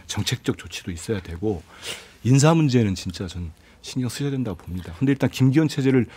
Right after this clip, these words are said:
신임했다는 거는, 그거는 진짜로 받아들이시는 건가? 이런 생각 듭니다.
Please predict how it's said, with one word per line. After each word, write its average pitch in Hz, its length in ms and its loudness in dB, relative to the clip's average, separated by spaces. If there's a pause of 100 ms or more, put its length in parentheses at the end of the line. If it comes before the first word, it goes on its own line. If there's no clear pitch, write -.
신임했다는 151 680 2
거는, 110 280 2 (500)
그거는 120 280 -2
진짜로 113 380 -2
받아들이시는 107 640 -2
건가? 92 400 -6
이런 98 140 -6
생각 117 240 -8
듭니다. 98 300 -14